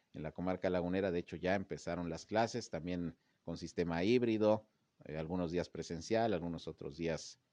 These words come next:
eh, a través de, de la educación a distancia, pero bueno, no hay marcha atrás y todo está previsto para el regreso a clases a partir del próximo veintitrés de agosto, en el caso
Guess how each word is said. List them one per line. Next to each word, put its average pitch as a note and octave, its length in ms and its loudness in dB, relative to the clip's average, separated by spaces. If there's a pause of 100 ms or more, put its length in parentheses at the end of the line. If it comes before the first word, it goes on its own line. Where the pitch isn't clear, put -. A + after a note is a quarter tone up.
(240)
eh, C#2+ 340 -8
a D#2+ 100 -4
través E2 380 0
de, D#2 300 -2 (180)
de E2+ 160 -4
la E2 80 0
educación E2 420 -4
a F2 60 0
distancia, B2 580 0
pero F2 180 0
bueno, F2+ 220 4 (100)
no G2 140 -2
hay G2 120 2
marcha G2 300 -2
atrás D#3 340 2
y - 40 -10
todo - 140 -4
está - 240 -4
previsto G#2+ 460 -2
para F#2 320 4 (300)
el F#2+ 180 0
regreso E2 400 -2
a - 40 -10
clases B2+ 600 0
a F#2 100 -2
partir F#2+ 480 0 (380)
del A2+ 200 6
próximo F#2 600 2 (100)
veintitrés F#2 800 0 (540)
de G#2+ 140 2
agosto, C#3 400 4
en F#2 80 0
el E2+ 120 -4
caso G2 440 0